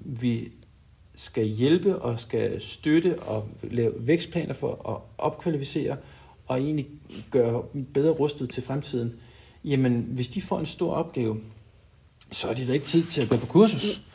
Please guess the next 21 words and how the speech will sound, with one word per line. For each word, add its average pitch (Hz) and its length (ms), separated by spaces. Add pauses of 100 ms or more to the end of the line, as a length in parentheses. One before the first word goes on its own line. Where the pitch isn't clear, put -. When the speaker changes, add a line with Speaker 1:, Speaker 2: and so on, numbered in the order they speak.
(320)
Speaker 2:
Nej, 202 100
Speaker 1:
Altså, 143 180
Speaker 2:
det 117 100
er 226 40
jo 240 40 (220)
det. 202 140
Speaker 1:
det, 233 80
det, 208 80
det - 100
er 226 40
jo 233 60
sådan 208 260
en, 165 80
øh, 127 420
en 151 100
indbygget, 165 640
øh, 104 580
u-, 123 320
udfordring 139 560
i 113 40
det. 156 180